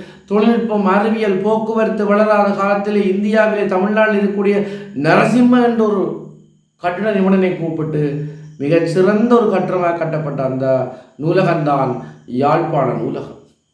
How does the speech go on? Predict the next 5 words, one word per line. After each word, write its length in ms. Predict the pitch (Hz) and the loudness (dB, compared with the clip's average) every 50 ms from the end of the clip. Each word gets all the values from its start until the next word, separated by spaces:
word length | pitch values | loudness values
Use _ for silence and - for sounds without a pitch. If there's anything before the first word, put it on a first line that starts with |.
| _ _ _ _ _ _ _ _ _ _ _ | _ _ _ _ _ _ _ _ _ _ _
நான் 260 | - 123 143 147 151 156 | -10 -8 -4 -4 -2 0
கேம்பஸில், 500 | 160 165 170 185 185 - 175 156 143 139 | 0 0 0 0 0 0 0 0 0 0
யாழ்ப்பாண 480 | 147 151 - - - - 165 156 151 | 0 0 0 -2 -2 -4 -4 -4 -4
கேம்பஸில் 400 | 147 143 147 143 - 139 127 - 123 | -4 -4 -4 -6 -6 -6 -6 -6 -6
படிக்கக்குள்ள 640 | 123 127 - - 143 127 - - - - 92 92 | -8 -10 -8 -8 -8 -8 -8 -8 -8 -6 -4 -6